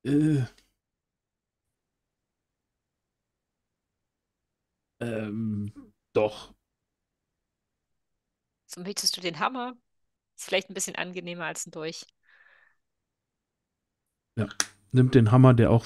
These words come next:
Speaker 1: auf Grö-, aufgrund seiner Größe so ein bisschen klein wirkt in seiner Hand.
Speaker 2: Es ist halt nur so ein Fäustel oder ein bisschen größer.
Speaker 1: Dann schwingt er den so ein paar Mal, äh, so, äh, also ich weiß nicht. Steckt den dann weg.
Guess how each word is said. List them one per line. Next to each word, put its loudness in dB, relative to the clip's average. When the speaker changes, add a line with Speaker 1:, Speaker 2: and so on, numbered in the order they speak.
Speaker 1:
auf -4
Grö-, 2
aufgrund -2
seiner 4
Größe 2
so 2
ein 2
bisschen 2
klein 2
wirkt 2
in -2
seiner -2
Hand. -4
Speaker 2:
Es -20
ist -20
halt -4
nur -6
so -4
ein -8
Fäustel -2
oder -12
ein -14
bisschen -6
größer. -12
Speaker 1:
Dann -10
schwingt 6
er 10
den 6
so 4
ein 4
paar 2
Mal, 0
äh, -8
so, -18
äh, 0
also -2
ich -4
weiß -6
nicht. -16
Steckt 0
den 4
dann -2
weg. -10